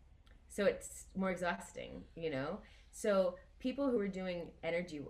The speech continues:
people who, even actors who are sharing their light, that's,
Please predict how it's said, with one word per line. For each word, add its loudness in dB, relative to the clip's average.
people 2
who, 6
even 0
actors 2
who 0
are 6
sharing 2
their 6
light, 0
that's, -2